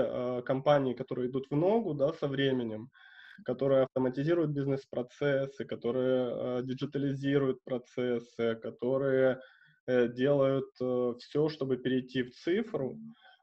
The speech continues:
они до этого этим занимались, и у них всё хорошо. Их сильно это не, э, да, не раскачало. То другие компании сейчас задумаются над тем, чтобы переходить конкретно в обучение онлайн,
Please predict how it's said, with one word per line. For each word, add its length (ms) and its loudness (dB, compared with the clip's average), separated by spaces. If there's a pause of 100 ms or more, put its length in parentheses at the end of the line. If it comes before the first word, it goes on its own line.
(140)
они 320 6
до 100 4
этого 340 4
этим 260 0
занимались, 600 2
и 40 -4
у 60 -2
них 200 -6
всё 200 -6
хорошо. 580 -4 (800)
Их 220 -2
сильно 400 -2
это 360 2
не, 340 -2
э, 640 -6 (440)
да, 220 -2
не 220 -2
раскачало. 920 -4 (960)
То 200 2
другие 480 -2
компании 640 0
сейчас 320 0
задумаются 680 -2
над 240 -4
тем, 200 -4
чтобы 260 -8
переходить 580 -10
конкретно 520 -6
в 60 -8
обучение 600 -10
онлайн, 460 -12